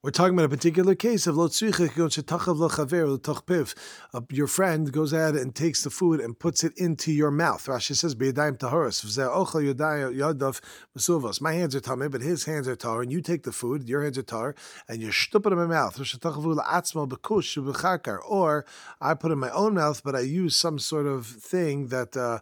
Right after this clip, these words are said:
Rashi says, "Shehem pshute kli eitz, ve'en mekabim tuma." I use some sort of small stick, a small piece of wood. Ubikish lechol tznon batzal shel chulin imayim. And I wanna have it snown a radish or an onion, which is of chulin, made out of chulin,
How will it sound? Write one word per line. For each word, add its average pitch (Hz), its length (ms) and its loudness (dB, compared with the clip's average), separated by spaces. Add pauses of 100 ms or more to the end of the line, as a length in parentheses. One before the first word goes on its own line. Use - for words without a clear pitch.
(440)
Rashi 120 140 -2
says, 135 260 0
"Shehem 127 320 -4
pshute 156 460 -4
kli 131 280 -6
eitz, 147 300 -2
ve'en 123 240 -4
mekabim 131 300 -6
tuma." 180 300 -2
I - 20 0
use 135 200 -2
some 135 120 -6
sort 139 220 -4
of 123 60 -2
small 147 240 -2
stick, - 460 -2 (400)
a 135 160 -6
small 147 200 -2
piece 139 220 0
of 131 100 -4
wood. 147 220 2
Ubikish 131 460 -2
lechol 151 380 -2
tznon 160 580 -2
batzal 151 400 -2
shel 123 160 -6
chulin 151 400 -2
imayim. 107 400 -6 (380)
And 156 300 2
I 143 40 2
wanna 151 220 2
have 139 100 -2
it 113 80 -6
snown 165 280 -2
a 120 40 0
radish 127 480 -2
or 117 100 -6
an 107 80 -10 (100)
onion, 139 420 0
which 120 200 -6
is 107 100 -8
of 107 100 -10
chulin, 135 460 0
made 143 180 -2
out 123 100 -2
of 104 100 -10
chulin, 147 440 0